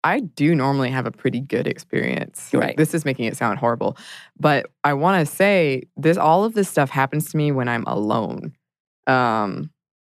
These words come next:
Speaker 1: I think when we're together, I'm not sure that this is gonna happen.
Speaker 2: Well, it's kinda like that pack mentality, and I'm sure we'll, we could go into that later on, but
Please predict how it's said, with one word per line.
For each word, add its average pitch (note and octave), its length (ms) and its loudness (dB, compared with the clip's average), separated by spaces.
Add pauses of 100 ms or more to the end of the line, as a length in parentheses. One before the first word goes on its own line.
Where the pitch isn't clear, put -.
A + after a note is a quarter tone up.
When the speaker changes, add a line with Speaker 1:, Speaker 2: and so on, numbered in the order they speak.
(140)
Speaker 1:
I D3 80 2
think E3+ 460 0
when C#3+ 140 2
we're C3+ 120 2
together, B2+ 420 0
I'm A#2 80 -2
not A2+ 180 -4
sure B2 180 -2
that A#2 120 -4
this - 180 -10
is A2+ 100 -10
gonna - 200 -8
happen. - 460 -8 (180)
Speaker 2:
Well, F3+ 100 4
it's E3+ 80 -4
kinda G#3+ 200 -2
like G3+ 140 -2
that - 140 -4
pack - 260 -4
mentality, A#2+ 400 -2
and B2 120 -2
I'm B2 100 0
sure B2 340 -4
we'll, B2+ 300 -4
we C#3 80 -2
could - 160 -8
go B2+ 160 -2
into B2+ 140 -2
that B2 180 -2
later B2 300 -2
on, B2 280 -2
but B2+ 180 -4